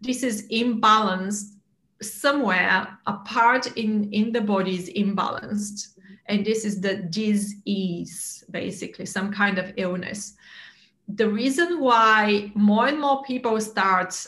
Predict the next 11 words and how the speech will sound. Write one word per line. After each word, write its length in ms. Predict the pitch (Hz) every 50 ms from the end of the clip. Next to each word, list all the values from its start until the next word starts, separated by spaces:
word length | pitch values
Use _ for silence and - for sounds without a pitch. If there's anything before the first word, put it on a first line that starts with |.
| - -
meditating 960 | 190 190 185 185 214 269 285 294 - - 233 220 214 214 208 - 208 196 190 185
and 180 | 180 180 175
getting 380 | 208 202 214 214 254 240 220 220
into 600 | 214 214 208 202 - - 196 190 185 180 185 - - -
theta 360 | - 247 226 233 233 - 240
and 380 | 233 233 - - 196 190 185 -
beta 640 | - 196 196 208 208 208 202 196 185 - - - - - 175 165 165
brainwaves 840 | 175 190 196 202 202 202 202 196 - - - - 208 208 - - - -
and 380 | 190 185 180 180 180 175 165 165
being 260 | 214 214 220 220 208
healed 720 | 202 - - - - 262 240 233 208 185 180 - - -